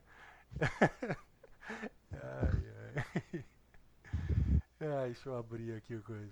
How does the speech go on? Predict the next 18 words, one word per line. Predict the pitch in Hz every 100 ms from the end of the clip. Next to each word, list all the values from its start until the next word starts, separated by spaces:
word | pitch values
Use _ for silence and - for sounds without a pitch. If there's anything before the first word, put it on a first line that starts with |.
| -
pra | 107
começar | 104 107 - 107
a |
gravar. | 104 104 101 98 101 104 113 127 131 - - - - _ _ - - _ _ _ - _ -
Sabia | 175 139 127 147
que | -
o | 120 117 113
Cisne | - 120 110 113
ia | 110
faltar, | - 104 101 - 110 117 123
era | 123 139 120 - - _ _ - - - _ - -
certeza | 127 120 - 113 110 107 104
isso. | 98 101 - - - - - - - - - - -
Já | 120
tô | - 123
gravando | 139 151 120 120 113
aqui | - 107 98
já. | 95